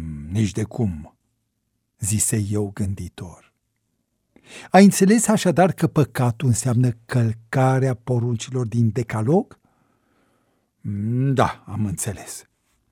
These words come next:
„Dar știi care e plata păcatului?” „Nu știu”, zise eu privind la el ca la o minune. Ia uite, în Romani șase cu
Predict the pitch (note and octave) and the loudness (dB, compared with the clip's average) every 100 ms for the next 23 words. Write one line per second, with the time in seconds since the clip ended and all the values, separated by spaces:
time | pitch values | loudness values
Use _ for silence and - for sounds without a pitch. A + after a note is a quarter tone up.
0 | _ - - - - C3 - - C#3+ C#3+ | _ -20 -20 -4 2 2 2 0 2 4
1 | C#3 A#2+ D3 A#2+ B2+ C3 - F#3 F3+ E3+ | 4 4 2 2 4 2 4 4 4 2
2 | D3+ A2+ - _ _ _ _ _ _ _ | 2 -2 -8 _ _ _ _ _ _ _
3 | _ _ _ _ _ _ - C#3+ D3+ G3+ | _ _ _ _ _ _ -6 2 8 8
4 | G3 - - - G#2 D#2+ F2+ C#3+ A2+ A2 | 8 4 -4 -6 -8 -8 -12 -6 -2 0
5 | A#2 A2 A#2 A2+ A#2 A2 A#2 G#2 G2+ G#2 | 0 0 -2 -2 -2 0 0 0 -2 -4
6 | G#2+ - A2+ F#2+ F#2+ F#2+ E2+ D#2+ F2+ G#2+ | -6 -6 -4 -4 -6 -6 -6 -8 -12 -16
7 | _ _ _ _ _ _ _ _ _ _ | _ _ _ _ _ _ _ _ _ _
8 | _ _ _ - B2+ A#2 C#3 C3+ - G2+ | _ _ _ 0 2 4 2 2 -2 -8
9 | - _ A#2+ A2+ A2 G#2+ B2+ A#2 F3 F#3 | -10 _ 2 2 4 4 4 6 6 6
10 | F#3 - _ _ _ _ - - - F3+ | 4 -4 _ _ _ _ -12 -6 2 4
11 | F#3+ - E3+ - | 4 4 2 6